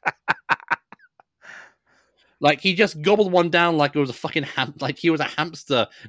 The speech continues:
Speaker 2: devouring its young.
Speaker 1: I mean, I wouldn't be surprised at this point.
Speaker 2: Like, Sarek definitely goes to the Charles Xavier School of bad parenting.
Speaker 1: Yeah, yeah.
Speaker 2: Yeah.
Speaker 1: Um,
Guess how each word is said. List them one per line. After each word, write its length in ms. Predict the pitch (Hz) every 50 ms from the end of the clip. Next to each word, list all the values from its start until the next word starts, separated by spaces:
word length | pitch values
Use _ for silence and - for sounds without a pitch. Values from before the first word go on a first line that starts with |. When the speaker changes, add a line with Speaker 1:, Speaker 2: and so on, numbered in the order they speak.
| - -
Speaker 2:
devouring 720 | 156 - 123 - - 160 165 170 165 160 151 147 131 123
its 200 | 127 104 104 107
young. 600 | 110 113 135 143 127 104 95 85 80 87 92 - - _ -
Speaker 1:
I 100 | - 170
mean, 80 | 170 175
I 60 | 175
wouldn't 280 | 165 165 170 165 156 127
be 140 | 135 127
surprised 560 | 123 - - - - 139 127 117 104 - - 95
at 80 | -
this 180 | - 78 - -
point. 440 | - - - 82 80 80 80 - _ _ _ _ _ _ _ _ _ _ _ _ _ _ _ _ _ _ _ - - - _
Speaker 2:
Like, 160 | - 160 175 -
Sarek 400 | - - 208 233 269 262 - -
definitely 360 | 190 190 185 - - 175 165
goes 340 | - 170 156 156 143 143 -
to 100 | - 147
the 160 | 135 135 131
Charles 380 | - - - 160 170 165 151 143
Xavier 460 | 120 107 117 135 131 131 123 127 123
School 380 | 110 - - - 139 123 117 104
of 200 | 101 87 _ _
bad 280 | - 120 113 104 85 -
parenting. 600 | - 101 92 87 82 80 78 - 85 82 85 82 _ _ _ _ 156
Speaker 1:
Yeah, 300 | 147 143 123 85 - - - _ _ _ _
yeah. 300 | - 311 - 95 76 65 - _ _ _ - -
Speaker 2:
Yeah. 320 | - 120 123 127 127 127 123
Speaker 1:
Um, 280 | 123 127 127 113 -